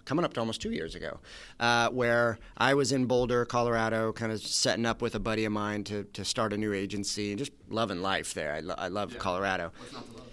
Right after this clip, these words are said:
Speaker 1: And, uh, I get a call from a, from a recruiter, which is pretty standard in our business. Recruiters are always calling people and for jobs to fill, and this guy calls me.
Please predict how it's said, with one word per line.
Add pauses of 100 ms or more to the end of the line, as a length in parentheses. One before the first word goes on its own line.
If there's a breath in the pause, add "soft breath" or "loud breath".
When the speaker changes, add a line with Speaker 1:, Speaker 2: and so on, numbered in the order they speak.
(140)
Speaker 1:
And,
uh,
I
get
a
call
from
a,
from
a
recruiter,
which
is
pretty (280)
standard
in
our
business.
Recruiters
are
always
calling
people
and (420 loud breath)
for
jobs
to
fill,
and
this
guy
calls
me.